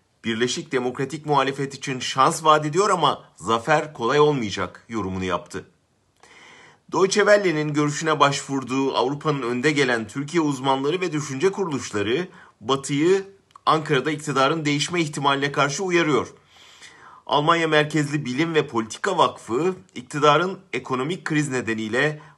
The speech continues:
parlamentoda çoğunluğu yitirme olasılığının yüksek olduğunu savunuyor. Bunun A B ile ilişkilerde tansiyonu düşürmesi umuluyor. Paris merkezli Fransız Uluslararası ve Stratejik İlişkiler Enstitüsü'ne göre ise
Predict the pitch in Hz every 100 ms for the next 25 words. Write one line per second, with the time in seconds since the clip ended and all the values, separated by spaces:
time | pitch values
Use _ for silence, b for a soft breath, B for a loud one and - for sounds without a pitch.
0 | _ 131 143 151 160 151 131 127 127 139
1 | 139 151 180 156 160 160 175 147 147 143
2 | 143 156 180 202 196 151 147 180 151 131
3 | 104 107 110 117 101 101 92 - _ _
4 | B B 135 147 156 151 B B B -
5 | 98 110 147 156 135 117 - 120 113 127
6 | 160 139 123 - 123 147 104 123 107 110
7 | 107 101 101 98 98 92 - _ _ _
8 | _ _ _ _ _ _ _ b b b
9 | b b b b b _ - 147 226 185
10 | 135 113 117 95 98 - 117 139 - 196
11 | 185 - - - - 123 110 170 180 170
12 | 196 185 - 170 156 160 180 165 151 -
13 | 160 196 196 180 - 131 110 98 95 92
14 | - 151 160